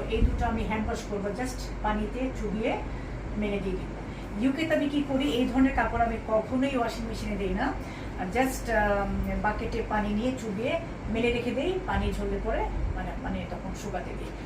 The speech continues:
কখনোই এগুলো ওয়াশিং মেশিনে দিতে হয় না, তাহলে অনেক দিন পর্যন্ত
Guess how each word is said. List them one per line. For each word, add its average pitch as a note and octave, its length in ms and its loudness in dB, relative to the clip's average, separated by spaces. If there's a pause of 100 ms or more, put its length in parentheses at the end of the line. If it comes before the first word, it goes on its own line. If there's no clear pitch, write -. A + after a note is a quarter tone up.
(160)
কখনোই B3+ 420 6
এগুলো G#3 260 2
ওয়াশিং G#3 280 2
মেশিনে G3 260 -4
দিতে G3+ 240 -2
হয় G3 160 -4
না, B3 160 -2
তাহলে F#3+ 280 -4 (100)
অনেক A#3 460 4
দিন A#3 180 2
পর্যন্ত G#3+ 380 0